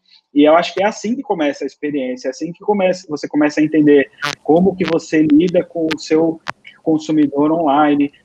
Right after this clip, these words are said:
como que você separa a sua operação logística, como que você vê seus meios de pagamento,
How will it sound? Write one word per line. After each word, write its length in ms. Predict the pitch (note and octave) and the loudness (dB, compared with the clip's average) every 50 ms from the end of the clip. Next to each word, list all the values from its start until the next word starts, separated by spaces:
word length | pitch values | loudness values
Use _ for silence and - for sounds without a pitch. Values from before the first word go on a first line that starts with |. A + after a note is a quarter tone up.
| _ _ | _ _
como 200 | - E3 F3 F3+ | -6 -6 -6 -6
que 120 | F3+ - F3+ | -8 -8 -8
você 420 | D#3 E3 D#3+ - - - E3 D#3 | -6 -6 -8 -8 -8 -6 -6 -6
separa 480 | - - E3 D3+ _ - D3 D#3 D3+ D3 | -4 -6 -8 -6 _ -2 0 0 0 -2
a 60 | D3 | -4
sua 160 | - - C#3+ | -8 -12 -8
operação 340 | _ D#3 D#3 D3+ - - D#3 | _ -4 -6 -6 -6 -8 -6
logística, 720 | D#3 D#3+ D3+ C#3 B2 C#3+ D3+ D#3 D3 C3+ - - - D3 | -2 -2 -2 -4 -2 -2 0 0 0 -2 -4 -8 -8 -10
como 240 | _ - D#3 D#3+ D#3+ | _ -8 -8 -8 -10
que 100 | D#3 _ | -12 _
você 320 | D3+ D3+ D3+ - - D#3+ D3 | -12 -12 -12 -8 -6 -6 -4
vê 200 | C#3+ D3+ D#3 D3+ | -2 -2 -4 -4
seus 260 | - - D3+ C#3+ D3 | -6 -10 -10 -6 -4
meios 160 | D3+ D3+ C#3+ | -4 -4 -4
de 80 | - - | -4 -4
pagamento, 760 | - D3+ D3+ D#3 D#3 D3 C#3+ D3+ D#3 D#3 D#3 D#3 _ D#3+ | -6 -4 -2 -2 0 2 2 2 2 2 0 0 _ -8